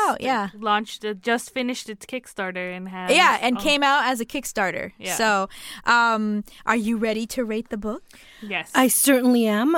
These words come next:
Speaker 3: This is Sarah, and I'm gonna rate this book, uh, The Whole Panaderia and a Cup of Champurrado. I really love it.
Speaker 2: Mm-hmm.
Speaker 3: It's really amazing. I loved it since he showed me the,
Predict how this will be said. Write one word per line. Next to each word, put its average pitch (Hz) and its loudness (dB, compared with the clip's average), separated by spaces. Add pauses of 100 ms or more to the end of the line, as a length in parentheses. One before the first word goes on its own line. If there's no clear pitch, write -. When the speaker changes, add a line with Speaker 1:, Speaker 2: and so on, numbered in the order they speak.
(100)
Speaker 3:
This 233 0
is 262 -4
Sarah, 247 2
and 240 2
I'm 247 2
gonna 262 2
rate 233 0
this 240 -4
book, 226 -2
uh, 202 0
The 220 2
Whole 269 2
Panaderia 220 0
and 202 0
a 185 -2
Cup - -6
of 202 -8
Champurrado. 180 -4
I 196 -4
really 240 0
love 208 0
it. 214 -4 (220)
Speaker 2:
Mm-hmm. 208 -16
Speaker 3:
It's 202 -4
really 226 2
amazing. 208 0
I 214 2
loved 247 0
it 262 -4
since 226 -2
he 220 -6
showed 226 -4
me 233 0
the, 190 -2